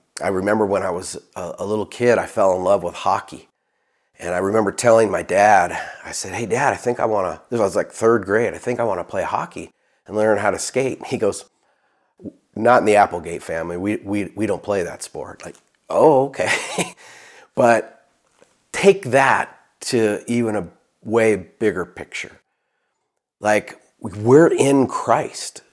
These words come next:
We represent Christ. We're in the family of God. Let's live like a member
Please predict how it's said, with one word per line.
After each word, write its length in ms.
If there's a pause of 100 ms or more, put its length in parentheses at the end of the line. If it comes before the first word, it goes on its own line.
We 400
represent 840
Christ. 560
We're 240
in 160
the 80
family 680
of 220
God. 480 (480)
Let's 240
live 600 (320)
like 180
a 60
member 640